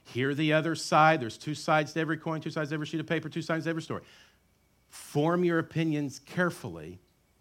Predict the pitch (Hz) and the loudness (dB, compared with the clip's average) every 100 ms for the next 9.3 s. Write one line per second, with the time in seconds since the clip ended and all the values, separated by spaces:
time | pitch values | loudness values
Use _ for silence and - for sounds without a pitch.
0 | _ _ - 156 170 202 - _ _ _ | _ _ -2 2 4 2 -6 _ _ _
1 | _ _ _ _ _ - 151 156 143 117 | _ _ _ _ _ -4 2 6 6 4
2 | - - _ - 123 120 123 90 82 - | -4 -20 _ -12 -6 -4 -4 -6 -10 -14
3 | - - _ _ _ _ - 104 107 - | -20 -20 _ _ _ _ -8 -2 -2 -2
4 | 107 113 104 - - 147 160 151 113 - | -6 -4 -4 -6 -2 -2 -2 -2 -4 -4
5 | 123 120 117 120 117 - 113 - 107 98 | -6 -4 -4 -6 -8 -6 -6 -6 -10 -10
6 | - - 104 104 101 107 113 101 107 104 | -18 -12 -4 -2 -2 -2 -4 -4 -6 -6
7 | 104 95 101 98 101 120 98 117 123 131 | -6 -6 -6 -4 -2 -4 0 0 2 2
8 | 160 131 113 104 117 120 143 139 165 202 | 2 2 0 -2 -4 -4 0 0 0 -2
9 | 143 101 | 0 -2